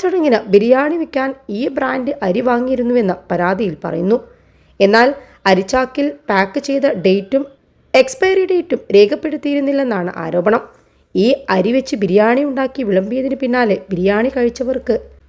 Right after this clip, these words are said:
അസ്വസ്ഥത ഉണ്ടാവുകയായിരുന്നു. ഇങ്ങനെയാണ് ആരോപണം ഉണ്ടായത്. അരി വിറ്റ മലബാർ ഭക്ഷ്യവിഷബാധയേറ്റെന്നാണ് ബിരിയാണി and സ്പൈസസ് പത്തനംതിട്ട എന്ന സ്ഥാപനത്തിന്റെ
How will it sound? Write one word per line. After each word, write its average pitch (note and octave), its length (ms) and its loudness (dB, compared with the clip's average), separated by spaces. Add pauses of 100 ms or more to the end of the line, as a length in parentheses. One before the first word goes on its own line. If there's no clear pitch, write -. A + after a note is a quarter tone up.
(220)
അസ്വസ്ഥത B3 360 0 (100)
ഉണ്ടാവുകയായിരുന്നു. F3 720 2 (180)
ഇങ്ങനെയാണ് G#3 420 2 (120)
ആരോപണം F3+ 420 -2 (160)
ഉണ്ടായത്. E3+ 320 -4 (760)
അരി D4+ 200 6
വിറ്റ G4+ 160 2 (140)
മലബാർ G#3 360 2 (280)
ഭക്ഷ്യവിഷബാധയേറ്റെന്നാണ് C#4 1200 -2 (160)
ബിരിയാണി A3+ 440 0 (160)
and A#3 100 -2 (300)
സ്പൈസസ് G#3 680 2 (140)
പത്തനംതിട്ട A#3+ 480 -2 (120)
എന്ന C4+ 200 -2
സ്ഥാപനത്തിന്റെ A#3+ 640 -2